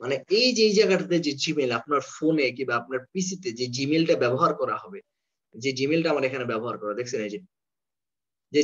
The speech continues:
Gmail-টা আমার এখানে ব্যবহার করা, এই Gmail-এর যে Google Drive-এর যে জায়গা আছে পনেরো জিবি, সেই জায়গাটাতে এটা কি হয়ে যাবে, অ্যাড হয়ে যাবে, সেই জায়গাটাতে এটা save হয়ে যাবে automatic।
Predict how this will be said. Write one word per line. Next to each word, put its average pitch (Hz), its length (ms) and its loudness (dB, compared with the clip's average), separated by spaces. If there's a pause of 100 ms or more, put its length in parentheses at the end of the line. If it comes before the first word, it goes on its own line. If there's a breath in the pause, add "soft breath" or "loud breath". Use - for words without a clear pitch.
Gmail-টা 185 400 6
আমার 160 160 4
এখানে 151 260 2
ব্যবহার 113 340 -2
করা, 131 140 -2 (200)
এই 233 80 0 (160)
Gmail-এর 196 580 6
যে 208 60 2 (100)
Google 143 260 0 (680)
Drive-এর 147 500 4 (140)
যে 131 80 -12 (120)
জায়গা 110 220 -2 (100)
আছে 156 120 -10 (100)
পনেরো 117 300 -10
জিবি, 147 160 -4 (480 soft breath)
সেই 233 180 2 (100)
জায়গাটাতে 120 480 2
এটা 208 140 2 (960)
কি 202 140 -4
হয়ে 233 140 4
যাবে, 160 160 4 (1200)
অ্যাড 113 220 -2
হয়ে 95 180 -4
যাবে, - 160 -10 (180)
সেই 180 200 6
জায়গাটাতে 120 420 2
এটা 151 100 -6 (100)
save 113 220 0
হয়ে 110 140 0
যাবে 170 140 0 (380)
automatic। 165 560 0